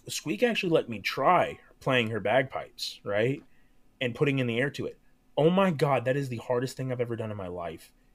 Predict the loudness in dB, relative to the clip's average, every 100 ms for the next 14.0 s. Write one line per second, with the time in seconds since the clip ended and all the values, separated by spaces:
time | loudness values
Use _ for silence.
0 | -6 -2 -2 -2 4 6 6 6 2 0
1 | 0 2 0 -4 -6 -8 -8 -8 -10 _
2 | _ _ _ -4 -4 -4 -14 _ _ -2
3 | 2 2 0 -2 -4 -2 0 0 -2 -4
4 | -8 -6 4 6 6 4 2 0 -10 _
5 | _ _ _ _ -6 -4 -4 -2 0 -2
6 | -4 -10 -14 -6 -2 -2 0 2 2 2
7 | 2 2 0 -2 -8 -8 -10 _ -20 -20
8 | -12 -4 -4 -2 -2 0 -2 -6 -8 -4
9 | -2 -4 -6 -4 -2 -2 -4 -6 -4 -6
10 | -8 -4 -4 -2 -4 -6 -10 -14 -20 -10
11 | -4 0 0 -2 -6 -4 -4 0 -2 -2
12 | -2 -2 0 -4 -4 -4 -4 -6 -8 -12
13 | -12 -14 -14 -14 -12 -8 -2 -2 -2